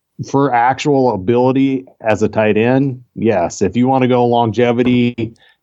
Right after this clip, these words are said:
and numbers, then you put Gonzalez up there. What he was able to do over as long as he was able to stay healthy is really impressive, but even he'll tell you he didn't block. He was a glorified, he was a wide receiver playing tight end.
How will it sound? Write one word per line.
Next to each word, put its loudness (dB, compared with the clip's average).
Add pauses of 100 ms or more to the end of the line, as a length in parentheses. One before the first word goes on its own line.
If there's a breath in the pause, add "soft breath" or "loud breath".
(160)
and -2
numbers, -2 (560)
then -2
you 2
put -4
Gonzalez 0
up -2
there. 0
What 0
he 0
was 0
able 0
to 0
do 0
over -2 (920)
as 0 (120)
long 0
as -2
he 0
was -2
able 0
to 0
stay 0
healthy 0
is -2
really 0
impressive, -2
but -2
even 0
he'll 0
tell 0
you 0
he 0
didn't 0
block. -2
He 0
was 0
a 2
glorified, 0 (480)
he 0
was 0
a -2 (280)
wide 0
receiver 0
playing -2
tight -2
end. -8